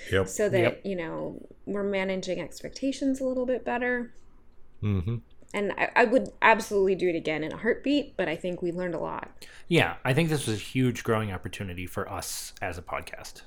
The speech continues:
Speaker 1: For sure, for sure, yeah. I, I really enjoyed it. It was also actually my second Origins and first one technically as my podcast, though I did try to advertise mine the first time I went to Origins two. It was, but it was literally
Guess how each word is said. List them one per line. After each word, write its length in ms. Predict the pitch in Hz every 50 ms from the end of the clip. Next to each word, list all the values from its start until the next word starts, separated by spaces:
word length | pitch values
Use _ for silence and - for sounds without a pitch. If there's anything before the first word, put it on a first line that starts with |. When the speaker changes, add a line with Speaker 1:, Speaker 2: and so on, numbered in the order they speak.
| - - - -
Speaker 1:
For 120 | - 110
sure, 280 | - - 123 104 76 71
for 200 | - - 78 78
sure, 280 | 85 76 67 67 73 78
yeah. 280 | 78 73 73 76 71 -
I, 340 | 90 90 87 87 87 82 - - -
I 60 | 101
really 220 | 98 98 95 92 92
enjoyed 240 | 90 87 92 90 90
it. 120 | 87 87
It 200 | 87 82 - -
was 120 | 107 104
also 280 | 135 180 185 - 120 101
actually 260 | 98 95 - - 95
my 200 | 98 117 127 113
second 460 | 123 - 101 90 - 87 85 82 76 - -
Origins 640 | 87 92 87 82 78 82 78 78 78 80 - -
and 540 | - - 85 80 78 76 76 76 73 76 76 - - - - - - -
first 340 | - - 104 110 - - -
one 280 | 110 101 98 95 90 -
technically 580 | - 123 117 - - 156 156 - 160 160 160
as 220 | 156 156 156 156 -
my 120 | 160 156 151
podcast, 500 | 151 151 156 139 - 151 151 147 147 -
though 160 | 95 87 87
I 40 | 85
did 180 | 82 95 87
try 160 | - 90 87
to 120 | 82 80 78
advertise 400 | 82 78 82 76 78 73 76 76
mine 200 | 80 76 76 76
the 100 | 76 73
first 300 | - - - 78 - -
time 180 | 80 73 76
I 40 | 80
went 120 | 78 76 -
to 60 | -
Origins 360 | 87 85 78 78 80 80 -
two. 320 | - - 92 85 82 80 - - - - - - - -
It 40 | 85
was, 160 | 85 80 -
but 260 | - - 87 92 80 82
it 60 | 87
was 220 | 85 82 78 -
literally 500 | 95 92 87 85 80 78 80 78 76 71